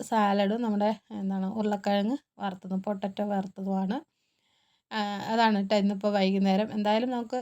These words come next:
ഒരു നേരത്തെ ആഹാരം കഴിക്കാനുള്ളത് മതിയാവും ഒരു കപ്പ് അരി ഉണ്ടെങ്കിൽ. അപ്പോൾ എന്തായാലും നല്ല സൂപ്പർ നെയ്ച്ചോറും, ആ, സാലഡും കൂട്ടി ഞാനിതാ കഴിക്കാനായിട്ട് പോവാണ്. അങ്ങനെ നമ്മുടെ നെയ്ച്ചോറൊക്കെ കഴിച്ച് ഇനിയിപ്പോൾ സമാധാനമായിട്ടൊന്ന് ഉറങ്ങാനായിട്ട് പോവാണ്.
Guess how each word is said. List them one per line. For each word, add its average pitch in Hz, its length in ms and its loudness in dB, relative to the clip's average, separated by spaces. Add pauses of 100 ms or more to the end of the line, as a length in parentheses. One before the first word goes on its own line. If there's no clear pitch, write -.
(120)
ഒരു 233 220 -2
നേരത്തെ 240 380 2 (240)
ആഹാരം 214 420 -2
കഴിക്കാനുള്ളത് 208 720 -2
മതിയാവും 196 560 0 (920)
ഒരു 240 160 -2
കപ്പ് 214 300 -4
അരി 196 280 0
ഉണ്ടെങ്കിൽ. 180 400 -2 (760)
അപ്പോൾ 202 160 -6
എന്തായാലും 202 320 0
നല്ല 202 220 -2
സൂപ്പർ 220 460 -8 (120)
നെയ്ച്ചോറും, 208 640 -4 (500)
ആ, 202 100 -10 (560)
സാലഡും 190 520 -4
കൂട്ടി 180 240 -6
ഞാനിതാ 180 380 -2
കഴിക്കാനായിട്ട് 185 800 -4
പോവാണ്. 196 480 -4 (520)
അങ്ങനെ 294 240 0
നമ്മുടെ 277 280 2
നെയ്ച്ചോറൊക്കെ 269 680 4
കഴിച്ച് 240 400 0
ഇനിയിപ്പോൾ 220 280 0
സമാധാനമായിട്ടൊന്ന് 220 1300 2
ഉറങ്ങാനായിട്ട് 208 840 0
പോവാണ്. 190 500 -2